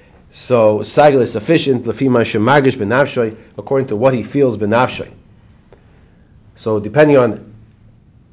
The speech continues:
the, how, how much affected the person.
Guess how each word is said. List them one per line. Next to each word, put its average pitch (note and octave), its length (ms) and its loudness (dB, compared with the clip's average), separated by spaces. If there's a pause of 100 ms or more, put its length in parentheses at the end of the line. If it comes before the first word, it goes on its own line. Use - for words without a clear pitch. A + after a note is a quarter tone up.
(240)
the, - 160 -10 (240)
how, C3 260 0
how D#3+ 140 2
much E3 240 2
affected G3 420 0
the A#2 80 -6
person. - 380 -8